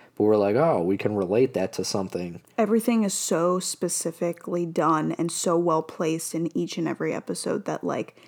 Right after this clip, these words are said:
Speaker 2: every moment holds a purpose.
Speaker 1: Yeah, like, what
Speaker 2: They
Speaker 1: was the
Speaker 2: pur-,
Speaker 1: one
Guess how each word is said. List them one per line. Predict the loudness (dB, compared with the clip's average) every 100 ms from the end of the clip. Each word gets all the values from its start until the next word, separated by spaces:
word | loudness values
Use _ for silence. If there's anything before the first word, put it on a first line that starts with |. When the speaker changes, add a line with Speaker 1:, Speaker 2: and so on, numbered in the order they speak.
| -20 -20 _ -2
Speaker 2:
every | 0 2 2 4
moment | 4 4 4 2 -2
holds | -2 -2 0
a | -2
purpose. | -2 -2 -2 -4 -6 -6 -8 -2
Speaker 1:
Yeah, | 2 4 4 0 0
like, | 0 0 -6 _ _ _ _
what | 6
Speaker 2:
They | 8 8
Speaker 1:
was | 8
the | 6
Speaker 2:
pur-, | 8
Speaker 1:
one | 6 2 -4